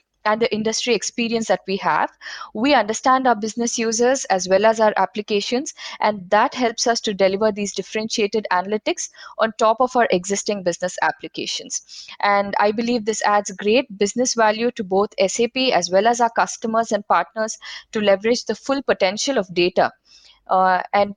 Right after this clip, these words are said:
it also differentiates us from the competitors. And, uh, in S A C, uh,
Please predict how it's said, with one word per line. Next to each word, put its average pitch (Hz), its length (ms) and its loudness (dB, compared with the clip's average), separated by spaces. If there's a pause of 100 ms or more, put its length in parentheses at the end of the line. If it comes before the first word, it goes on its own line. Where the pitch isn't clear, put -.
it 214 180 -2
also 214 280 2
differentiates 226 680 -2
us 202 200 2
from 185 320 -2
the 180 80 -6
competitors. 165 800 -4 (560)
And, 196 440 2
uh, 190 300 4 (300)
in 262 260 -2
S 233 220 0
A 262 100 2
C, 294 400 -2
uh, 185 340 4